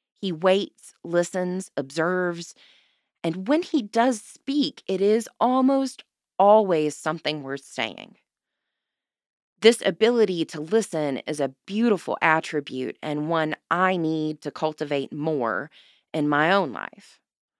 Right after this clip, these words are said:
The Holy Spirit calls us constantly. However,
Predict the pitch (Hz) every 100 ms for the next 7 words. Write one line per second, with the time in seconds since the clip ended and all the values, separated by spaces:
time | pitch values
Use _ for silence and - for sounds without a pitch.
0 | _ _ _ _ _ _ _ _ _ _
1 | _ _ - 220 311 339 240 - 214 196
2 | 185 - - 180 190 196 - 160 160 160
3 | - _ _ _ - - - 151 147 -
4 | - - - - - _ _ _ _ _
5 | _ _ _ _ - 208 247 285 170 147
6 | 151